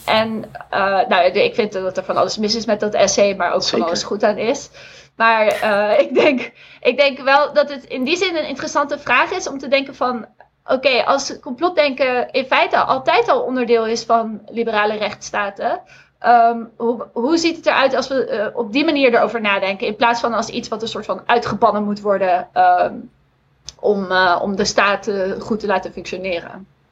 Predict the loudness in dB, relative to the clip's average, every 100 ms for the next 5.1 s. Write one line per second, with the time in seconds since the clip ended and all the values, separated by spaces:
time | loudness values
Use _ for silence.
0 | _ 0 4 6 6 2 -2 -2 0 2
1 | 4 4 2 0 -2 0 -2 0 -2 -2
2 | -4 -2 4 4 4 4 2 4 2 2
3 | 0 0 0 2 2 4 4 2 4 2
4 | 2 2 2 2 -2 -4 -2 -2 2 2